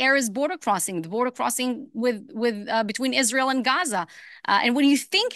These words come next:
about that, David, look at, at how many resources were, were, were put into, uh, this terror infrastructure. Hamas has been in power for sixteen years, and all they brought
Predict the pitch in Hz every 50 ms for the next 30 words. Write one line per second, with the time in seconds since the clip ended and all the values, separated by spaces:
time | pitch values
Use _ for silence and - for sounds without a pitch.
0 | 466 392 302 233 202 185 175 196 185 190 190 180 208 208 208 202 190 202 196 190
1 | 202 214 214 269 359 403 - _ - 311 302 254 - - - 233 220 - - -
2 | - - 339 392 403 381 339 294 294 302 302 302 247 208 220 202 - - - -
3 | 240 247 269 269 - - 196 180 151 170 165 202 202 196 185 - - - - -
4 | _ - - - - 254 247 247 240 240 247 - 240 233 247 220 - _ - -
5 | - 415 - - - - _ _ - 302 311 330 294 - - 302 285 285 262 -
6 | 254 240 233 233 240 220 208 269 269 - - - - 269 285 302 302 294 302 349
7 | - - 226 - - - 202 185 - - - 180 160 160 - - - - - -
8 | - - _ _ _ _ _ - - 254 262 294 302 294 - 240 226 240 285 277
9 | 269 262 - 262 247 262 262 254 - 226 226 214 - - 262 240 - - 254 247
10 | 247 247 233 254 285 277 226 208 180 196 185 185 185 185 - 240 240 247 220 240
11 | 226 180 220 226 233 226